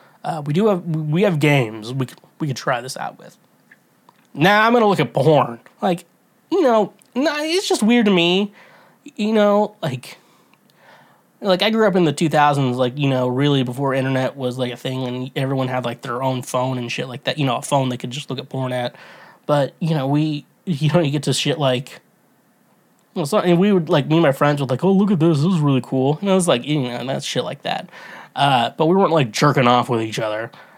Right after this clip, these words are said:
Um, now, nowadays, now that everyone has, like, their own phone and shit, you know, unless it's, like, you're a couple and, like, this shit is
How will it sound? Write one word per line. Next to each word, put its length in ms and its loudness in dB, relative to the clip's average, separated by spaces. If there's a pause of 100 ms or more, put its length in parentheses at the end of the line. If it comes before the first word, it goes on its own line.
Um, 500 0 (280)
now, 600 2
nowadays, 380 2
now 220 2
that 60 4
everyone 240 2
has, 180 0
like, 200 -2
their 120 -4
own 180 -2
phone 280 -6
and 120 -8
shit, 340 -4 (2500)
you 140 4
know, 140 4
unless 360 4
it's, 160 0
like, 240 0
you're 120 2
a 60 0
couple 640 2 (100)
and, 360 -2
like, 220 -8 (340)
this 200 0
shit 300 0
is 220 -2